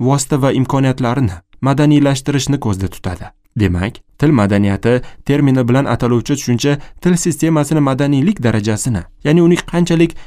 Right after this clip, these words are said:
ishlanganligini, normalanganligini ko'rsatadi. Ko'rinadiki, garchi til madaniyati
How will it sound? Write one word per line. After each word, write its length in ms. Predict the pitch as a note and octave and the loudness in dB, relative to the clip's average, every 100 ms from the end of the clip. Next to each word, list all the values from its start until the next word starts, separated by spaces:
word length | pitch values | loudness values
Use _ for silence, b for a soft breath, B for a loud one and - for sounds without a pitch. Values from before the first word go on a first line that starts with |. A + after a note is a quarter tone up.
| b | b
ishlanganligini, 840 | - E3 D#3+ D3+ D3 D3 C3+ D#3 A#2 b b | -4 0 2 2 2 2 2 0 -2 b b
normalanganligini 1080 | A#2 F3 D#3 C#3+ C#3+ C3+ C#3 C3+ B2+ C3 B2+ | 2 2 4 2 2 0 0 0 2 2 2
ko'rsatadi. 580 | F#2+ - F#2+ F2 - - _ _ _ _ - | -2 -4 -8 -10 -12 -16 _ _ _ _ -2
Ko'rinadiki, 640 | A2+ A2 G#2 G2+ D3+ F2 - _ _ - A2+ | 0 2 2 0 -2 -6 -10 _ _ -8 -2
garchi 300 | A2+ A#2+ A2+ | -2 -2 0
til 140 | D3+ C#3+ | 2 2
madaniyati 580 | G2+ G#2 G2+ G2 A#2 | 2 2 0 0 0